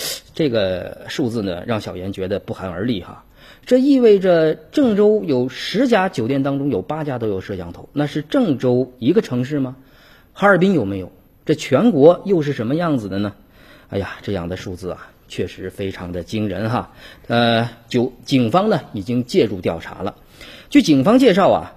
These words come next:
呃，现有案例呢，除了部分呢是因为猥琐心态自己呢去偷窥，大部分偷拍视频呢，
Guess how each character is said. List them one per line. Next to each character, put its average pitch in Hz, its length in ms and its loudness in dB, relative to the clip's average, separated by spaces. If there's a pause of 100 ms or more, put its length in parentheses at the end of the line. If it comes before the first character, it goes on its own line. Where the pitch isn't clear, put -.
呃， 101 180 0
现 202 380 2
有 92 180 -6
案 151 240 0
例 135 120 0
呢， 95 100 -4
除 - 160 -8
了 143 80 -2
部 170 180 -2
分 110 140 -4
呢 90 80 -6
是 131 140 -6
因 143 160 0
为 123 100 0
猥 127 180 0
琐 92 140 -6
心 170 240 -6
态 120 220 -6
自 143 180 -6
己 - 140 -14
呢 95 80 -10
去 123 120 -10
偷 190 200 -2
窥， - 220 -4 (100)
大 156 240 -4
部 143 200 -2
分 92 360 -6 (240)
偷 165 200 2
拍 127 220 -2
视 120 160 -8
频 95 200 -10
呢， 98 140 -6